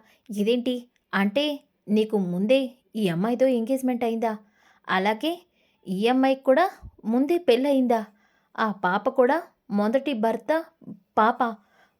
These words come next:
ఆ పాప కోసం అతను గొడవ కూడా చేశాడా? ఏంటిదంతా?" అని అనగానే ఇక జోష్న చాలా బాగా అడిగారు. "దీనికి పునః స్టాప్ నేను పెడతాను, నేను చెప్తాను మీకంతా" అని అనగానే,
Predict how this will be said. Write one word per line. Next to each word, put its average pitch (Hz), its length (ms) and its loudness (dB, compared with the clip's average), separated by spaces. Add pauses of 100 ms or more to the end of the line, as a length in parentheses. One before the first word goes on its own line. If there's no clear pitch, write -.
ఆ 214 100 2
పాప 196 360 0
కోసం 269 440 0
అతను 233 320 0
గొడవ 202 380 -2
కూడా 269 320 4
చేశాడా? 233 420 0 (380)
ఏంటిదంతా?" 240 840 -2 (100)
అని 247 220 2
అనగానే 226 520 -2 (360)
ఇక 269 320 0 (120)
జోష్న 202 460 -2 (440)
చాలా 285 340 0
బాగా 233 300 0
అడిగారు. 220 360 0 (520)
"దీనికి 214 360 2
పునః 220 340 -2
స్టాప్ 311 440 0
నేను 233 160 0
పెడతాను, 233 440 0 (420)
నేను 196 340 0
చెప్తాను 254 300 0
మీకంతా" 233 480 0 (160)
అని 254 160 4
అనగానే, 226 400 0